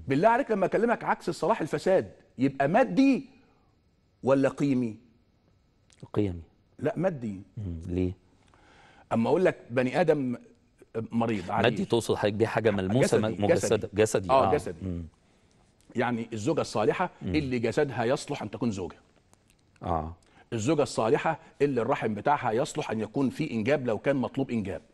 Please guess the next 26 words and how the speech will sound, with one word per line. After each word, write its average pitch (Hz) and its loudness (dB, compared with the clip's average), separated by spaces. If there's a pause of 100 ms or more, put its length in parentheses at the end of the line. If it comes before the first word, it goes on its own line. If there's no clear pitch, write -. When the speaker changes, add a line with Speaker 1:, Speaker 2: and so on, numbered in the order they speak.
(180)
Speaker 2:
مم. 80 -6 (320)
Speaker 1:
إن 135 2 (260)
الزوجة 117 0
الصالحة 143 0 (240)
اللي 151 0
ما 117 0
فيش - -4
فيها 123 -2 (260)
أمراض 117 2
معينة 117 0
تحول 131 -2
دون 165 2
أن 120 -4
تكون 165 -2
زوجة 175 2 (220)
لشاب 120 0 (140)
كذلك، 120 0
وهي 151 2
Speaker 2:
مم. - -4
Speaker 1:
كذلك 143 0
الزوج 143 0
الصالح. - 2 (100)
Speaker 2:
آه، - -4
آه. 87 -2 (140)
Speaker 1:
هنتكلم 147 0
عن 147 0